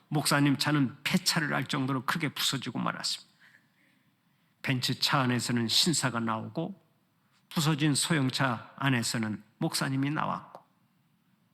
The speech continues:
서로 몸은 안 다쳤느냐고 물었습니다. 그 후에 목사님은 즉각 고개를 숙이고 사과를 했습니다. "죄송합니다. 모든 잘못은 제게 있습니다.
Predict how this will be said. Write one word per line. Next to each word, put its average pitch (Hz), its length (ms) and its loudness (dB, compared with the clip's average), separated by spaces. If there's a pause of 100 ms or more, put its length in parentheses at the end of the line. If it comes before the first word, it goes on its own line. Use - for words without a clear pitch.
(180)
서로 156 300 2
몸은 131 320 4
안 123 140 4
다쳤느냐고 107 840 -2 (680)
물었습니다. 107 720 -4 (440)
그 214 140 4
후에 180 180 8
목사님은 170 640 2 (260)
즉각 190 380 0
고개를 156 360 2
숙이고 147 440 0 (140)
사과를 - 540 -2
했습니다. - 360 -4 (760)
"죄송합니다. 113 840 -2 (520)
모든 180 580 2
잘못은 165 540 2
제게 147 320 2
있습니다. - 480 -2